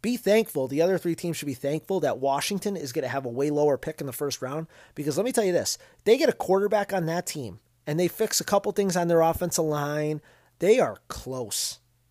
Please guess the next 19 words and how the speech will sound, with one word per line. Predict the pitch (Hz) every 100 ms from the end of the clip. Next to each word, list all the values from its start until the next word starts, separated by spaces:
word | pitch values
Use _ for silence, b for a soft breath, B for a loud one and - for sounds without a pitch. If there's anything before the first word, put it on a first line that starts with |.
| _ _ -
They're | 165
getting | 240 190 131
close | - 156 160 165
to | -
being | 131 127 117 117 117
really | 135 151 143
good | 123 117
'cause | - 113
that | 165 196 139
defensive | 175 190 180 165 143
line | 147 156 175 196 -
is | 110 107 98 104
really | 127 139 151 160 127
good. | 117
Those | 147 202
two | - 233
ends | 196 214 170
are | 120 - -
unbelievable, | 180 185 170 156 160 120 98 98